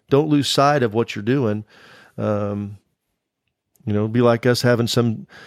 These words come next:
uh, trip where somebody has a bad experience, or, 'cause it does happen, you know, and we're, we, we're really good about taking care of it. Uh, we think we are anyway. Um, I think we got a pretty good record of that.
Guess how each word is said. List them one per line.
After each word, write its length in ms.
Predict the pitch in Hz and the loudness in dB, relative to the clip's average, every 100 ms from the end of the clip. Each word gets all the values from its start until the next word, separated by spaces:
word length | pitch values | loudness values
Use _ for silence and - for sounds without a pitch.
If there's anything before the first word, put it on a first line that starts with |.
| - - - | -20 -10 0
uh, 280 | 120 117 113 | 2 2 -2
trip 300 | - 135 131 | 2 0 2
where 80 | 113 | -2
somebody 320 | - 123 120 | 0 2 2
has 200 | 117 113 | 2 0
a 40 | 107 | 2
bad 240 | 117 117 | 2 0
experience, 520 | 113 - 127 127 120 | -2 0 2 2 0
or, 280 | 113 107 107 - - _ _ | 0 0 0 -6 -20 _ _
'cause 140 | - 151 | -2 0
it 120 | 208 | 2
does 180 | 156 127 | 2 2
happen, 400 | 113 101 135 151 _ | 0 0 -4 -8 _
you 80 | 135 | -2
know, 280 | 120 131 151 | 0 0 0
and 380 | 123 117 117 123 | 2 2 0 0
we're, 280 | 123 127 - _ - | 2 2 -2 _ -4
we, 320 | 117 123 107 _ - - | 0 0 -2 _ -10 -4
we're 60 | 120 | -2
really 180 | 139 117 | 0 2
good 200 | 107 120 | 2 2
about 320 | 107 104 - | 4 2 0
taking 280 | 120 117 107 | -2 0 -2
care 240 | - 147 | -2 2
of 120 | 123 104 | 4 2
it. 120 | - - - - - | -2 -10 -20 -18 -2
Uh, 200 | 110 107 | 0 2
we 120 | 107 | 0
think 240 | 104 143 123 | 0 0 2
we 100 | 101 | 0
are 180 | 95 98 | 2 0
anyway. 420 | 95 95 113 123 120 | -2 -2 -4 -6 -8
Um, 500 | 117 104 104 104 101 - | -4 -2 0 -2 -4 -4
I 40 | |
think 100 | 120 | -4
we 60 | 117 | 0
got 140 | 113 | 0
a 40 | 107 | 0
pretty 180 | 117 110 | 0 0
good 120 | 101 | 2
record 260 | 107 - | 0 0
of 60 | 98 | 0
that. 280 | 98 110 | 0 0